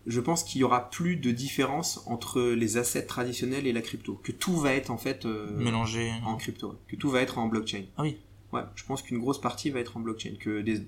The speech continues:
Speaker 1: des, les actions vont être en blockchain, que les taux de change vont être en blockchain, et donc par définition, bah, l'euro dollar va être, va se traiter comme une crypto. Et ce, et ma conviction aussi, c'est qu'un grand nombre des crypto-monnaies actuelles vont disparaître,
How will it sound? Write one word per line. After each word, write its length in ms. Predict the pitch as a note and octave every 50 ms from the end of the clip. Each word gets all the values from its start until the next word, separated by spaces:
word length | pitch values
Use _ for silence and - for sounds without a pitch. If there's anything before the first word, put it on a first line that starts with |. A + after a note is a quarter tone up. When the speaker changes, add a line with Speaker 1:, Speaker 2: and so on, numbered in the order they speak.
| - -
Speaker 1:
des, 220 | A2 G#2+ B2 A#2 G#2+ - F#2 G2+ G#2+
les 200 | A2+ A#2 A2+ A#2+
actions 340 | A#2+ - - - D3 C#3+
vont 140 | B2+ A#2 A2+
être 160 | A2 - -
en 40 | A2+ G#2
blockchain, 520 | G2+ G2+ G2 - - C#3+ C#3+ C#3+ D3 D3 C#3
que 280 | - B2 A2 G#2+ G#2 - - - - - - -
les 140 | A#2 A2+ -
taux 100 | D#3 D3
de 60 | -
change 260 | - D3 C#3+ C#3 B2+
vont 100 | B2 A#2+
être 140 | A2+ - -
en 60 | A2
blockchain, 360 | G#2+ G#2 G#2 G2 - - D3 D3
et 60 | B2+
donc 220 | A#2+ B2+ A#2+ -
par 240 | - A#2+ A#2 A2+ G2+
définition, 540 | A2+ A#2 A2+ - B2 A2+ - - C#3+ D3+ D#3
bah, 500 | C3+ A2+ G#2 G2+ G2 F#2+ F#2 F#2 - - - - - - - -
l'euro 380 | - A2+ A#2+ A#2+ A#2 - A#2+ A#2
dollar 360 | A#2 A2+ A2+ A#2 C3 D#3 D#3
va 140 | C3 A#2 A#2
être, 140 | A2+ - G#2+
va 80 | A2 A2
se 80 | -
traiter 320 | - - B2+ - - C#3+ -
comme 180 | - A#2 A2+
une 320 | A2 A2+ A2+ A#2 A#2 A#2 -
crypto. 520 | - - A2+ - - C#3+ D3+ G3 F#3+ - - - - - - - - - - - - -
Et 120 | - A#2
ce, 140 | A2 - - - - - - - - -
et 60 | B2 A#2+
ma 100 | B2+ B2
conviction 400 | B2 C#3 C3 C3+ C#3 - - E3
aussi, 220 | E3 D#3+ A#3+ A3+
c'est 100 | A3 D3
qu'un 200 | - C3+ B2+ B2+ B2+ - -
grand 300 | B2 A#2+ B2+ C#3 D#3 E3+
nombre 380 | F3 F3+ F3 D#3+ C3 - - - - - -
des 140 | G#2+ A#2 A2+
crypto-monnaies 680 | - - D3 - - D3 C#3 C#3 C#3 C#3 C#3 C3+ C3+ - - - - - - - -
actuelles 540 | - - - - C3 C3 D#3+ E3 C#3 - -
vont 200 | - G#2+ A#2 A#2
disparaître, 460 | A2+ A#2 - - B2+ G#2 F#2 - -